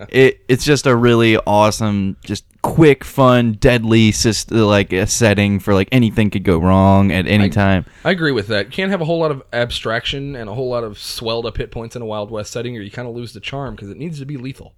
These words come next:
Speaker 2: I, I, oh yeah, and the, and speaking of lethality, the one thing that really comes to mind, and when you're talking about a role playing system in this setting, is the introduction of firearms and
Speaker 3: Yeah.
Speaker 2: guns.
Speaker 3: The,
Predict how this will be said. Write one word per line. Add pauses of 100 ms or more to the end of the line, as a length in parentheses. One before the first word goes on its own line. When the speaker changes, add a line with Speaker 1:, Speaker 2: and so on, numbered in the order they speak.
(120)
Speaker 2:
I,
I,
oh
yeah,
and
the,
and
speaking
of
lethality,
the
one
thing
that
really
comes
to
mind,
and
when
you're
talking
about
a
role
playing
system (420)
in
this
setting,
is (380)
the
introduction
of
firearms
and
Speaker 3:
Yeah.
Speaker 2:
guns.
Speaker 3:
The,